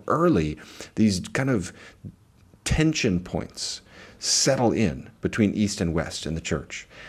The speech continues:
And so it's certainly, you see that with Leo.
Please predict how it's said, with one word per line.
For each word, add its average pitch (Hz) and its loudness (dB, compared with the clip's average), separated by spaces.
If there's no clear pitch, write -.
And 98 4
so 95 6
it's 98 2
certainly, 113 4
you 87 4
see 107 2
that 82 2
with 82 -4
Leo. 80 0